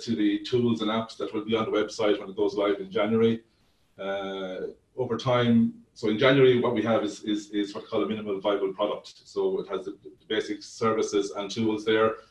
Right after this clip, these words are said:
Over time, we'll add o-, other, uh, menu items, online training, uh,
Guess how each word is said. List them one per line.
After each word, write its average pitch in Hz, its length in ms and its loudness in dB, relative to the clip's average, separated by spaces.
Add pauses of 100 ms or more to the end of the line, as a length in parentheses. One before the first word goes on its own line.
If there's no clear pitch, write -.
(180)
Over 107 180 0
time, 113 360 2
we'll 110 160 2
add 113 100 2
o-, 110 240 0
other, 107 440 2 (420)
uh, 95 280 -2
menu 110 300 2
items, 107 840 -2
online 101 380 -2
training, 104 720 -2 (520)
uh, 92 440 -6